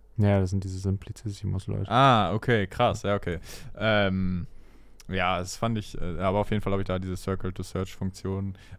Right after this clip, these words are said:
Speaker 2: äh, auch gesehen, die er dann so als Alternative gezeigt hat, quasi zum A-I-Suchen. Ähm, ja, das ist schon,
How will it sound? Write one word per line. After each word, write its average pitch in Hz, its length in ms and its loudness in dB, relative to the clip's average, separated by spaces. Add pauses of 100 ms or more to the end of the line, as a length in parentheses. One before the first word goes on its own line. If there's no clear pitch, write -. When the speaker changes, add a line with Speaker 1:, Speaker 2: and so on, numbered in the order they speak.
Speaker 2:
äh, 95 280 -2
auch - 260 -6
gesehen, 98 460 -2
die 92 80 -2
er 90 60 -2
dann 90 200 -2
so 92 80 -4
als 92 180 -2
Alternative 98 560 -4
gezeigt 104 420 -4
hat, 98 120 -8
quasi 98 240 -6
zum - 260 -6
A-I-Suchen. 101 680 -4 (480)
Ähm, 92 580 -4 (320)
ja, 78 160 -10
das 80 160 -12
ist 76 100 -10
schon, 92 320 -6